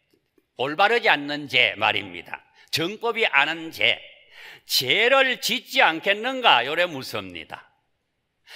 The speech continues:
그러면 다섯 가지 그릇된 일이라 하는 거는 밑에 거기에 제가 대략 나열을 해놨습니다.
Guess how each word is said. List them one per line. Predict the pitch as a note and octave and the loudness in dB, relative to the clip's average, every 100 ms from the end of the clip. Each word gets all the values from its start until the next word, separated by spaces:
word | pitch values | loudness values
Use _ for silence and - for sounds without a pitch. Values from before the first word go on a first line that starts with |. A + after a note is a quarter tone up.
| - | -12
그러면 | - C4 G3+ | -4 -4 4
다섯 | A3+ B3+ B3 - | 4 4 0 0
가지 | A#3 A3 F3+ G#3+ F#3+ F3 - | 2 2 0 0 0 0 -4
그릇된 | E3 E3 E3 - F#3+ D#3+ | -4 -4 -4 -2 -2 0
일이라 | D#3+ D#3 D3+ | 4 4 4
하는 | D3 C#3+ | -2 -2
거는 | C#3 C3 | -4 -4
밑에 | D#3+ D#3 C3 A#2+ | -6 0 2 2
거기에 | A2+ B2 A#2+ | 0 -4 -4
제가 | A2+ A#2 A#2 G2 - _ | -2 -2 -2 -2 -18 _
대략 | A2+ A2 B2 - - - _ _ | -6 0 0 -2 -20 -20 _ _
나열을 | C3 A#2 A#2 C#3+ C3 A2+ | -10 -8 -2 -2 -2 -6
해놨습니다. | G#2 G#2 G#2 F#2 G2+ D#2 D#2 D2 | -4 0 0 0 -8 -10 -12 -14